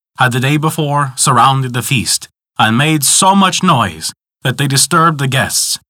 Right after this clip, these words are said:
and in consequence, the Sultan had ordered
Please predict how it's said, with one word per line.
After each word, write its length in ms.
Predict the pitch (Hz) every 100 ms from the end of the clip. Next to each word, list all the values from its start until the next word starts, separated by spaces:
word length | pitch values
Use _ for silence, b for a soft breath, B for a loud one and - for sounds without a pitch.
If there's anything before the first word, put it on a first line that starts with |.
| _ -
and 140 | 110
in 120 | 117
consequence, 800 | 117 170 151 127 - 80 - - - _ _ _ _ -
the 60 |
Sultan 460 | 101 160 160 170 160
had 160 | 170 165
ordered 440 | 156 123 87 80